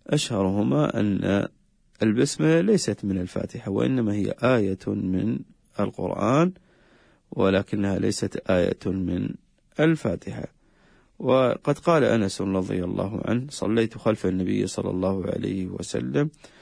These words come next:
وخلف أبي بكر وعمر وعثمان، آه، فلم يكونوا يجهرون ببسم الله الرحمن الرحيم، لا في أول التلاوة ولا في آخرها".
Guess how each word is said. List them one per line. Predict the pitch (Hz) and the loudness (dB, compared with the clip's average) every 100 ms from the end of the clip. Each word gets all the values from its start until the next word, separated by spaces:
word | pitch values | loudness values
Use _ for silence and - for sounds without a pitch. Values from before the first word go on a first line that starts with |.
| - _ | -20 _
وخلف | - - 117 113 | -8 -2 0 0
أبي | - 95 | 0 0
بكر | - 113 - 104 | 0 -2 -2 -4
وعمر | 95 90 - 101 90 | -2 -2 0 0 0
وعثمان، | 87 85 90 - - 113 131 156 - _ _ _ _ _ _ _ _ _ _ _ - | 0 -2 -6 -8 -4 0 2 0 -2 _ _ _ _ _ _ _ _ _ _ _ -2
آه، | 98 98 | 0 2
فلم | 101 - - 123 | 0 0 0 2
يكونوا | 95 - 104 104 101 | 0 2 2 2 2
يجهرون | 92 92 98 92 101 98 | 2 0 0 0 0 0
ببسم | 92 92 98 - | -2 -4 -4 -4
الله | 95 98 95 | -2 -2 -2
الرحمن | - 110 - 95 | -4 -6 -4 -2
الرحيم، | 98 104 98 120 120 | -2 -4 -6 -4 0
لا | 139 | 0
في | 139 - | 0 -2
أول | - 113 95 - - - | 0 0 -2 -4 -6 -8
التلاوة | - - - 135 135 | -10 -6 -2 0 0
ولا | 113 92 95 | 0 0 0
في | 95 98 92 95 - | -2 -4 -2 -2 -2
آخرها". | - - - - - 73 - - | -4 -6 -8 -8 -8 -8 -8 -8